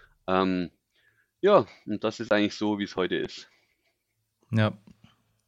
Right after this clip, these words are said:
Speaker 2: Ja, ich glaub, das erste Mal war schätzungsweise auch schon zweitausendsiebzehn, dass ich in der Schweiz bei Wettkämpfen war, also vorher auf keinen Fall. Ähm,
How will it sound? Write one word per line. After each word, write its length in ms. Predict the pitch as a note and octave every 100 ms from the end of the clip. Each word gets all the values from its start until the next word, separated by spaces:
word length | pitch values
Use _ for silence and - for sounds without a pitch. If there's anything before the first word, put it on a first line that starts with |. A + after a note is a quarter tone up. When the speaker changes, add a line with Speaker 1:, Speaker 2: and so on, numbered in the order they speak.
| _ _ _ _ -
Speaker 2:
Ja, 80 | G#2
ich 100 | -
glaub, 300 | A2+ A2+ -
das 160 | A2+
erste 420 | - - C#3 -
Mal 380 | A#2+ A#2 A#2 A#2 A2+ _ - - - _
war 560 | G2 G2 A2 A2+ A2 - - - - -
schätzungsweise 960 | - A2+ A2 - B2 A2 G#2+ A2 A#2
auch 160 | - -
schon 460 | - A2+ A2 A2+ - _ _ _ -
zweitausendsiebzehn, 800 | - G#2 - A2+ - C#3 C3 B2 _
dass 180 | B2 A2+
ich 260 | A#2 - _ _ - - _
in 120 | A2+
der 120 | A2
Schweiz 380 | A2 A2+ A2 A2+
bei 180 | - A2
Wettkämpfen 480 | A2+ - A#2 A#2 A#2+
war, 80 | A2+
also 160 | G2+
vorher 260 | - G#2+ G2+
auf 140 | G#2
keinen 220 | - G#2
Fall. 240 | A2+ A#2+ A#2+ - _ _ - _ _ _ -
Ähm, 500 | A2 G#2 G#2 G#2